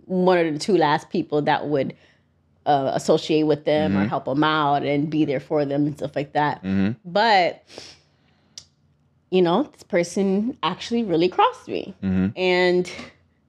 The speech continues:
Speaker 1: it was like, I was shocked and extremely, like, baffled. <laughs> Like,
Speaker 2: Mm-hmm.
Speaker 1: why would you do something like this to me or
Speaker 2: Right.
Speaker 1: to a person at that, that has been there for you, that has, um,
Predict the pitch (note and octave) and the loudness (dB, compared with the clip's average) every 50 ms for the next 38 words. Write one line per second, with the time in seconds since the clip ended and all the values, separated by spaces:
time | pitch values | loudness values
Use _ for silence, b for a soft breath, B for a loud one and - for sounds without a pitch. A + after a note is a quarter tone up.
0 | _ _ _ _ _ _ _ _ _ _ _ _ _ _ _ _ _ _ _ _ | _ _ _ _ _ _ _ _ _ _ _ _ _ _ _ _ _ _ _ _
1 | C4 E4 D4+ G4 G#4+ G#4 G4+ G4+ - - G#4+ G#4+ G#4 G#4 G4 - - - - C5 | 0 0 0 0 -2 -2 -4 -4 -2 0 2 4 4 4 2 -2 -6 -12 -16 -16
2 | - - _ _ _ _ _ _ _ A3+ F4 F#4+ - - - F4+ F#4 A4 F4+ G#3+ | -16 -18 _ _ _ _ _ _ _ -4 -4 -4 -6 -4 0 0 2 2 0 -2
3 | - - - - A#3+ C4+ B3+ A#3+ A#3+ - - E4 D4+ D4 C#4 B3+ B3 A#3+ G3+ F#3+ | -6 -10 -4 0 2 2 2 0 0 2 2 4 4 4 4 2 2 0 0 0
4 | A3+ A#3+ D4 D4+ - - G3 F3 F#3 A3 G3 F#3 - _ C4+ C#4+ - - - G2 | 0 0 0 -2 -4 -4 -2 -2 -2 -2 -4 -6 -4 _ 2 2 2 2 -2 -2
5 | - G#3+ A3+ C4+ E4+ F#4+ G#4+ G#4+ G4+ F#4+ F#4 F#4 B B B B B B B _ | -2 -2 -2 -2 -2 -2 -2 -2 -4 -4 -6 -8 B B B B B B B _
6 | G#3 A3+ C4+ A#3+ A#3 C#4 C#4 B3 A3 A#3 B3 C4+ D4 D4+ - - D4+ C4+ C4 - | 0 2 2 4 4 4 4 4 4 4 4 4 4 2 0 0 0 0 0 -2
7 | G#3+ G3 F#3+ G3 F#3+ G#3 A3 - F3 F3+ F3+ F3+ - G3+ F#3+ F#3+ - - - C4+ | -2 -2 -2 -2 -2 -4 -2 0 0 0 0 0 -2 -4 -4 -4 -8 -6 -2 0
8 | B3+ C4+ A#3+ G3+ F#3 F3 E3+ F3 F3+ - F#3 F3+ F3 - - - A#3+ G#3 - - | 0 2 2 4 4 4 2 0 -2 -2 -2 -2 -2 0 2 2 2 2 0 0
9 | - C#4 G4 - - - F3+ E3+ D#3+ B3+ C4 B3 - G#3 G3+ F#3+ F3 - - b | 0 0 0 0 -2 -2 -2 -2 0 -2 -4 -2 0 0 0 2 0 -2 -4 b
10 | b b b b b - F#3+ F3+ G3+ F#3 F3+ - - - G#3+ F#3+ F3 G3 G#3 G#3 | b b b b b -6 0 2 2 2 0 -2 -4 -6 -8 -6 -4 -6 -4 -2
11 | G3 F#3+ F3+ F3+ - - A3+ A#3 G3+ F3+ F3+ E3+ E3+ E3+ F3 E3+ - _ _ F#3+ | 0 0 0 -2 -2 -2 -2 0 2 4 4 4 4 2 2 -2 -6 _ _ -2
12 | F3+ G3 F3 E3 E3+ - G3+ E3+ E3 E3+ E3+ E3+ E3+ - b b b b b b | 2 2 2 2 0 -2 0 0 2 0 0 -2 -6 -12 b b b b b b
13 | b b b _ - F#3+ F3+ E3+ D#3+ D#3 D#3 D3 C#3+ C#3+ D#3+ D#3 | b b b _ -4 -2 0 2 2 2 2 2 0 -2 -4 -6